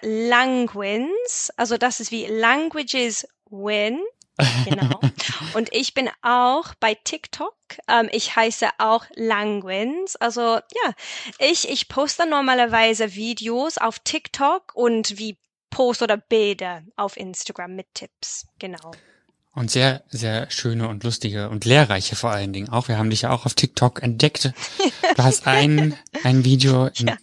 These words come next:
Speaker 3: in Deutsch gemacht, aber wie Engländer sprechen würden, glaub ich, so rum war's, wenn ich mich recht erinnere. Und da, da haben wir dich entdeckt und das war so witzig. Fand ich so
Speaker 1: Ja, ja.
Speaker 3: lustig. <laughs>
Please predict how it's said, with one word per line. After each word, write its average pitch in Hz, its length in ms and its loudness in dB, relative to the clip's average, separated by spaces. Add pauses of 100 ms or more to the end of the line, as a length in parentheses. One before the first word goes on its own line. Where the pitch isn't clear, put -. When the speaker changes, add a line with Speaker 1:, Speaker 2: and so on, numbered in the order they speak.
Speaker 3:
in 127 240 6
Deutsch 127 340 6
gemacht, 139 480 4
aber 120 220 0
wie 120 240 0
Engländer 123 640 2
sprechen 123 480 0
würden, 113 380 0 (100)
glaub 143 220 2
ich, 160 120 -2
so 143 140 4
rum 147 180 6
war's, - 720 2
wenn 131 100 0
ich 127 120 -2
mich 139 140 2
recht 143 120 2
erinnere. 139 360 4
Und 120 160 0
da, 120 320 4
da 117 160 2 (340)
haben 127 120 4
wir 120 40 2
dich 113 120 4
entdeckt 113 340 -2
und 113 60 -2
das 107 140 0
war 110 80 0
so 107 300 0
witzig. - 560 -2 (420)
Fand 120 220 0
ich 110 80 0
so 226 60 -2
Speaker 1:
Ja, 214 220 2 (120)
ja. 240 120 2
Speaker 3:
lustig. - 220 -4 (300)
<laughs> 202 100 10